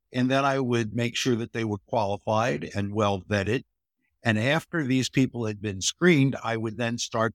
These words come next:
to meet with them personally and find out their personality, their characteristics.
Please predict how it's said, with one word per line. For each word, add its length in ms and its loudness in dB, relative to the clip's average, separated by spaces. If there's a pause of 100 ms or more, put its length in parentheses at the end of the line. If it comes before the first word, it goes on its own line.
(100)
to 100 -2
meet 340 0
with 180 -8
them 200 -6
personally 680 -4 (340)
and 120 -6
find 380 -2
out 340 -2 (320)
their 120 4
personality, 1000 -2 (400)
their 80 -2
characteristics. 1160 -4